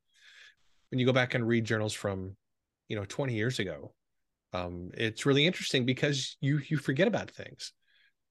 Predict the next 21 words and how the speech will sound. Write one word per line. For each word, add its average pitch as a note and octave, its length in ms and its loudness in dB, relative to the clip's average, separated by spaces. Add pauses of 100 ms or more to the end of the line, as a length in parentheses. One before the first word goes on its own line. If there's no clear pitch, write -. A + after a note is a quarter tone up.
And B2 140 2
when, D3 220 4
when D3 140 4
you C#3+ 120 4
journal F3 260 6
on F3 80 8
a C3 60 6
regular C3+ 280 4
basis, B2 500 0
you're A2+ 160 2
writing A#2+ 340 2
down G#2+ 200 4
details A#2 380 2
about G2+ 240 0
events D3 380 0
and - 100 -6
people C3 320 2
and G#2 80 -2
emotions G2+ 480 -4
and F#2+ 100 -6
experiences. G#2 680 -8